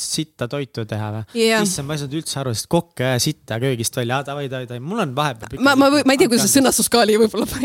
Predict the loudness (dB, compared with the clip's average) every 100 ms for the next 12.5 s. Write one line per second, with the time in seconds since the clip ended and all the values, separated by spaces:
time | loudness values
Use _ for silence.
0 | -2 -4 -2 -2 -2 -6 -12 -12 -12 -10
1 | -12 -10 -4 -4 -4 -4 -2 0 0 0
2 | 0 -4 -2 2 4 4 4 4 2 0
3 | 0 0 -2 -4 -4 -4 -4 -4 -6 -8
4 | -8 -8 -6 -4 -4 -4 -4 -6 -4 -4
5 | -4 -6 -6 -6 -6 -8 -8 -8 -8 -8
6 | -8 -10 -12 -14 -14 -10 -4 0 2 0
7 | 0 -2 -6 -8 -4 -2 -2 -4 -2 0
8 | 0 0 -2 -4 -6 -10 -4 0 2 2
9 | 0 0 0 0 -2 -4 -2 -2 -2 -2
10 | -2 -2 0 0 0 -4 -12 -20 _ -2
11 | 0 0 0 0 0 -2 -2 -6 -8 -14
12 | _ -4 -2 -4